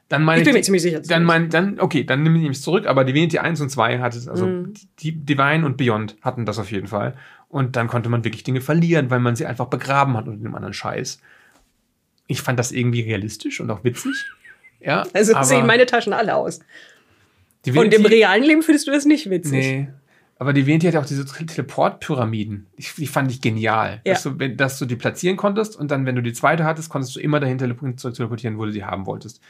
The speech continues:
Speaker 1: Jetzt hast du halt fixe Teleportpunkte, aber das, die sind so dicht. Das
Speaker 2: Das
Speaker 1: ist
Speaker 2: ist,
Speaker 1: auch,
Speaker 2: ja,
Speaker 1: das ist
Speaker 2: das
Speaker 1: auch
Speaker 2: ist
Speaker 1: in
Speaker 2: sehr
Speaker 1: Ordnung.
Speaker 2: komfortabel.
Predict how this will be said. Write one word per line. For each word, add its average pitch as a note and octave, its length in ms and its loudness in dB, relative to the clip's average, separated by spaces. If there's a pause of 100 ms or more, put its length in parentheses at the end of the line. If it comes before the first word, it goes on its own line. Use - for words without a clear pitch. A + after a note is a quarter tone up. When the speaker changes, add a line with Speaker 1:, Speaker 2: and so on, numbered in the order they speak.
(160)
Speaker 1:
Jetzt C3+ 160 -4
hast B2 140 -6
du B2 40 -2
halt A#2 120 -2
fixe - 280 -4
Teleportpunkte, D3 680 -4
aber A#2+ 180 -2
das, - 400 -6
die D3 100 -2
sind B2 200 0
so C3+ 80 2
dicht. B2 400 -4 (440)
Das - 140 -4
Speaker 2:
Das G3 120 2
Speaker 1:
ist F3 40 -2
Speaker 2:
ist, - 60 0
Speaker 1:
auch, A2+ 180 -4
Speaker 2:
ja, F3+ 80 0
Speaker 1:
das C3 160 -4
ist B2+ 80 -4
Speaker 2:
das F#3+ 80 -2
Speaker 1:
auch G3+ 60 2
Speaker 2:
ist G3 60 0
Speaker 1:
in - 40 0
Speaker 2:
sehr F3+ 120 0
Speaker 1:
Ordnung. - 200 0
Speaker 2:
komfortabel. D3+ 420 -12